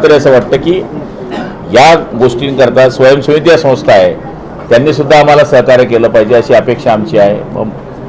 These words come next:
आम्ही तर हे सांगितलं की कोऑपरेटिव्ह बँका आहे, पतसंस्था आहे, यांच्या काही लोकांनी जर आम्हाला मदत केली, कारण की यंत्रणा आमची सरकारी यंत्रणा पूर्णपणे काम करते, पण तरीसुद्धा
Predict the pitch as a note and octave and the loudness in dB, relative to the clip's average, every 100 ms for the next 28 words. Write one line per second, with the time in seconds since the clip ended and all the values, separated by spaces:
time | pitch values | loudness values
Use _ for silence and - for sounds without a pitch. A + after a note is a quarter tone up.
0 | - G2 B2 C#3 C#3 C#3 C#3+ C#3+ C#3 C#3 | -6 -2 0 2 2 2 2 0 -2 2
1 | D#3 C3+ C#3 C#3+ C3 B2+ C3 B2+ A2 A#2+ | 2 2 0 0 2 2 4 4 4 4
2 | A#2+ - - - B2+ D3+ B2 C3 B2 C#3 | 0 -6 -18 -4 -2 0 -2 -2 2 4
3 | B2 A2+ A2 G#2 C3+ C3 C3 A#2+ A#2+ C3 | 4 4 2 2 2 4 2 2 0 2
4 | B2+ B2 A#2+ A#2 A#2+ A2+ A#2+ - A2+ G#2 | 2 2 2 4 4 2 0 0 -2 0
5 | B2+ C3+ D#3+ E3 - - - - - - | 0 0 -2 -4 -6 -14 -16 -16 -10 0
6 | A2+ C3 D#3+ F3+ E3+ D3+ F3 E3+ C#3+ B2+ | 2 4 4 4 4 2 0 2 2 4
7 | D3 D#3 D3+ C#3+ D3+ D#3 D#3 D#3+ D3+ D3+ | 2 4 4 2 0 2 2 0 2 2
8 | C#3+ B2+ B2 A2 A#2 A2+ C#3+ C#3+ D3 D#3 | 4 2 2 0 0 0 -2 0 -2 0
9 | C#3+ D3 D#3 | 0 4 4